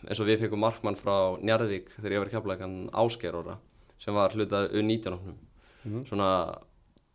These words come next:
Speaker 1: tæknilega í fótbolta alveg frábær og, þú veist, hann kenndi mér líka mikið
Speaker 2: Mhm.
Speaker 1: þannig, þú veist, bara að þora og,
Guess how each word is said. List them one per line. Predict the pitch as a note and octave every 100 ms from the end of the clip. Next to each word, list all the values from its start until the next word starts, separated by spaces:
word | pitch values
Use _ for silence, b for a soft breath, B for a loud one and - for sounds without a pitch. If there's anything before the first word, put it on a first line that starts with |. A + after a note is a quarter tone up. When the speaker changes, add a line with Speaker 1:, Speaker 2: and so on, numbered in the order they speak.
| _
Speaker 1:
tæknilega | B2+ A2+ A#2 G#2+ G2+ F#2+ E2 - - _ _ G2+
í | G#2
fótbolta | B2 A2+ G2+
alveg | G#2+ -
frábær | C#3+ A#2 F#2 F#2 F#2
og, | F#2 G2
þú | G2+
veist, | - _ _ -
hann | G#2+ A#2+ A#2+
kenndi | B2+ A2+ A#2
mér | B2 A2
líka | G#2 G2
mikið | A2 A2 F2+ F#2 - _ _ _ _
Speaker 2:
Mhm. | G#2
Speaker 1:
þannig, | A#2+ A2+ F2 G2
þú |
veist, | F#2 -
bara | F#2+ G2 F#2+
að | -
þora | G#2+ G2+ F#2+ F#2 F#2
og, | F2 E2+